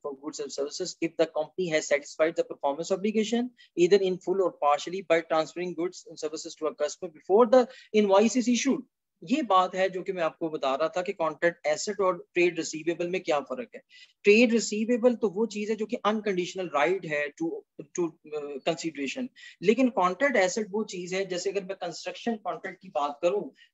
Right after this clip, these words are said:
तो जब आप progress bill, अ, कर देते हैं, अभी invoice नहीं की होती है, एक हद तक आपको लगता है कि जी ये, अ, इतनी amount,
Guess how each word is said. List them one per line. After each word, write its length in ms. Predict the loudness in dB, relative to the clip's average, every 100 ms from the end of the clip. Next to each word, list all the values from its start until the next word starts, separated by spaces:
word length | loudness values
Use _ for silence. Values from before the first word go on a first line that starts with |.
| -4
तो 80 |
जब 220 | 2 2 2
आप 180 | -2 0
progress 560 | 2 2 2 0 0 -2
bill, 320 | -2 -2 -14 _ -10
अ, 40 |
कर 180 | -6 -6
देते 360 | -4 -6 -6 -10
हैं, 240 | -6 -6
अभी 180 | -4 -6
invoice 360 | -2 -2 -2 -6
नहीं 100 | -12
की 140 | -6
होती 300 | -6 -4 -8
है, 80 | -6
एक 80 | -6 -4
हद 80 | -6
तक 220 | -4 -4
आपको 180 | -4 -6
लगता 280 | -10 -4
है 40 | -6
कि 120 | -6
जी 160 | -16 -12
ये, 120 | -8 -8 -10 _ -10
अ, 180 | -6 -6
इतनी 320 | -6 -8 -8
amount, 440 | -8 -6 -6 -6